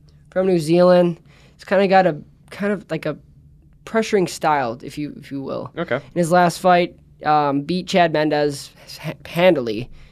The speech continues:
Speaker 1: Kinda took over a guy like Chad Mendes, who, again, great wrestler, great pressure,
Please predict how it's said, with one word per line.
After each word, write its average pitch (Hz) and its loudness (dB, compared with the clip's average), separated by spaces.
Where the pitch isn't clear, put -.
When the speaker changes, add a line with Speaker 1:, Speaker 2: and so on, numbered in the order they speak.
Speaker 1:
Kinda 170 0
took 170 0
over 160 0
a 151 -2
guy 151 0
like 147 -4
Chad 147 -2
Mendes, 143 -2
who, 139 -6
again, 143 -6
great 156 -2
wrestler, 143 -4
great 156 -4
pressure, 139 -4